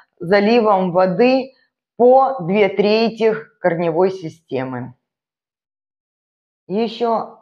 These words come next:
один вид неправильного полива. Это по системе, по мнению очень многих орхолюбителей, что орхидею лучше не долить, чем перелить.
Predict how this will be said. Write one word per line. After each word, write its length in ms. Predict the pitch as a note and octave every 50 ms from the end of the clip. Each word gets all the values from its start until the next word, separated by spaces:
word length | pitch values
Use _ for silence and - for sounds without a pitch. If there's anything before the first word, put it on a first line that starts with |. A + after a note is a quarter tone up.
| _
один 640 | - E3+ F#3 F3 D#3 F3 G3 F#3 F3+ F3 - - - _
вид 380 | - D#3 D3+ F#3 G3 F3+ F#3 E3
неправильного 960 | D#3 E3+ F3 E3 E3+ E3+ F3 E3+ E3+ E3+ E3+ D#3+ D#3 D#3 D#3 D3 C#3+ D3 C#3 C3+
полива. 920 | - _ D#3 D#3 E3 F3 G#3 A#3 B3+ B3+ A#3+ B3+ B3 A#3+ A#3+ A#3+ - _ _ _ _ _ _ _ _ _ _ _ _ -
Это 760 | G3+ G#3 G#3 G3+ G#3 G3 F#3 F3+ F3 E3 D#3+ - - - _ _ _ _ _ _ _ _ _ _
по 580 | - G#3 G3+ G3 G3 F#3+ F3+ E3 G#3 - - - - -
системе, 880 | G3 F#3 - - _ - G3+ F#3 F3 F3 D#3+ D#3 D3+ D3+ - - - _ _ _ _ _ _ _ _ _ _ _ _ -
по 100 | E3+ E3+
мнению 640 | E3+ F3 F3+ F#3+ F#3+ F#3+ F#3 F3+ E3+ E3 E3 D#3+
очень 500 | - E3 - F3 F3+ F3+ - E3+ E3+ E3
многих 720 | D#3+ D#3+ E3 E3 E3+ E3+ D#3+ - D3+ D3+ - - - _ _ _ _ _ -
орхолюбителей, 1040 | E3 E3+ E3 - - D#3+ D#3 D#3 D3+ C#3 C3+ G3+ A#3 A3 - G#3+ G#3 G3 G3 F#3+ F#3
что 200 | - - F3+ F3
орхидею 640 | F3 F3 - F#3 F3 D#3+ F#3+ G3 G3 F#3 F3 E3+ E3+
лучше 400 | E3 F#3 F3+ F3+ - - D3+ D3
не 320 | D3+ D#3+ F#3 G#3 A#3 B3
долить, 600 | A3+ A3 A#3 A3+ A3 A3 A#3 A#3 A#3 A#3 - _ _ _ _
чем 260 | - - D#3+ D#3 D#3+
перелить. 720 | D#3+ - F3+ F3+ E3+ F3 F3 D3+ C#3 C3+ C3 B2 _ _